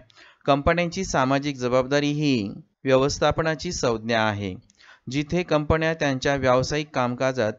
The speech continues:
सामाजिक व पर्यावरणीय समस्याबाबत एकरूप असतात आणि त्यांच्या भागधारकांच्या बरोबर संवाद साधतात. आता या संयुक्त राष्ट्रांच्या व्याख्येमध्ये यांनी काय केलेलं आहे की कंपन्यांची सामाजिक जबाबदारी स्पष्ट करून देताना त्यांनी सांगितले की ही व्यवस्थापनाची एक संज्ञा आहे.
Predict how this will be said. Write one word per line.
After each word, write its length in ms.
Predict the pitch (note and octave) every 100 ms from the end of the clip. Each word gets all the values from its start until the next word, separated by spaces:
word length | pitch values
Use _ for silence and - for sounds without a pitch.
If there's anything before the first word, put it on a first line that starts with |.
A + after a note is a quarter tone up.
| _
सामाजिक 800 | - C#3 A#2+ C3 C3+ C#3 D3 -
व 140 | A#2+ B2
पर्यावरणीय 760 | C3 B2 C3 D3 D3 D#3 D#3+
समस्याबाबत 880 | D#3 B2+ A#2+ - C3 B2 C#3 B2+ A2+ A2+ _ _ _
एकरूप 480 | B2+ B2+ C3+ D3 D3
असतात 400 | D3 - C#3 A2+ C3 _ _
आणि 260 | - C3 D3
त्यांच्या 460 | D3+ C#3+ C#3+ D3+ D3+
भागधारकांच्या 920 | C3+ A#2 B2+ C3 B2+ C3+ C3+ C#3 D3
बरोबर 480 | B2+ C3 C3 G#2+ A2+ - - -
संवाद 400 | - C3+ C3+ C3
साधतात. 420 | C3 G2 - F2+ - _ _
आता 180 | A#2 B2
या 200 | D3+ D3+
संयुक्त 340 | D3+ C#3+ C3+ D3
राष्ट्रांच्या 440 | C#3 C#3+ C3+ C#3+
व्याख्येमध्ये 460 | B2+ A2+ C3+ C3 C3
यांनी 140 | C3
काय 180 | C3 C3
केलेलं 300 | C3 C3 C3+
आहे 240 | C3 C3
की 420 | C3+ _ - -
कंपन्यांची 600 | D3+ C3 C3 D3+ D3+ D3+
सामाजिक 480 | E3 D3+ B2 B2+ C#3
जबाबदारी 420 | C#3 C#3 C#3 C#3+
स्पष्ट 340 | D3 C3 B2+ C#3
करून 260 | C3 C3+
देताना 360 | C3+ B2 C3+ A#2+
त्यांनी 240 | A#2 A#2+
सांगितले 400 | B2+ C3 B2+ B2+
की 100 | C3+
ही 160 | B2+ C#3+
व्यवस्थापनाची 920 | C#3+ A#2+ A#2+ - B2 B2+ C3 - B2+
एक 100 | C3
संज्ञा 460 | - A2 G2+ A2+ B2
आहे. 220 | A#2+ A#2